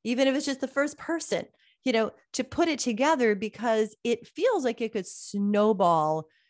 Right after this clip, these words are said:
pretty quickly and just feel like it's too much to try to put together. Do you recommend that people start, like, with the very first marketing activity, the very first marketing strategy, that they actually start tracking it, like, immediately?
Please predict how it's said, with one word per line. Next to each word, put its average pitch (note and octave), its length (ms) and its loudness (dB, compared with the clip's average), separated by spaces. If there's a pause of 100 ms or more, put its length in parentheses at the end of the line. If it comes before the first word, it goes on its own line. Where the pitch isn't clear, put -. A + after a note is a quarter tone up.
(200)
pretty C4 320 -2
quickly - 600 -8 (240)
and F#3+ 140 -2
just F#3+ 160 -2
feel G#3+ 140 2
like G3 180 2
it's F3 160 -6 (100)
too D4 240 0
much A3 260 2
to - 100 -14
try F#3 240 -6
to D#3+ 100 -2
put - 220 -14
together. D#3 480 -4
Do G#3 160 -10
you A#3+ 100 -4
recommend A3+ 520 -2
that F#3+ 120 -8
people F3+ 300 -8
start, F#3 420 0
like, E3 180 -4
with F#3+ 100 -10
the E3+ 60 -6
very F3+ 420 0
first F3+ 500 -6 (420)
marketing F#3 440 -4
activity, F3 440 -6
the E3+ 100 -6
very F#3 220 -2
first F3+ 240 -12
marketing E3+ 440 -8
strategy, F3 640 -4 (300)
that F#3 80 -8
they F#3+ 60 -2
actually F3 380 -4
start E3+ 480 -4
tracking E3 500 -4
it, D#3 180 -6 (1200)
like, G3 240 -6
immediately? F#3 680 -2